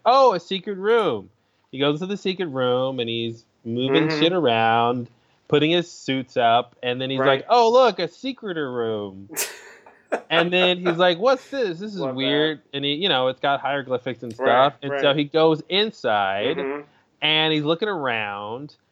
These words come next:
Speaker 2: Yeah.
Speaker 1: and he hears a small voice say, "You can summon the smoke monster here."
Speaker 2: Right.
Speaker 1: <laughs> Maybe that's what he heard. He just heard Smokey, like, through that little hole in the ground, like,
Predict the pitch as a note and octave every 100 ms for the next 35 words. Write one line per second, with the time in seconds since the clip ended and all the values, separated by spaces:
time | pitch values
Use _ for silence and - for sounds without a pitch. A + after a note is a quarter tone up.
0 | _ C3 C#3 D#3+ E3 F3+ F3 F#3 F3+ E3
1 | - F3+ F3+ F#3 D3+ E3 F3+ F3 - D3
2 | C3+ C#3 C3+ _ _ - G#3 - B3 A#3+
3 | - B3+ C4+ C4 B3+ B3 A#3 B3 C4 C4+
4 | A#3+ A#3 A3 G#3+ - G3+ A3 G3+ F#3 F3+
5 | E3+ D3 C3+ B2 B2 - C#3 C3+ B2+ -
6 | G3 - A#3 - G#3 - G#3+ F#3+ F3+ F#3
7 | G3 F#3+ G3+ G3 G3+ G3+ G3+ - A3+ A#3
8 | D3+ B2+ - _ _ - D#3+ E3+ F3+ G3
9 | F#3 - E3 F#3 F#3+ D3 C#3 C3+ - D#3
10 | D#3 D3 D3 D3+ D3 D3+ F3 D3+ B2+ B2
11 | B2 A#2+ A#2+ A#2 A#2+ A#2+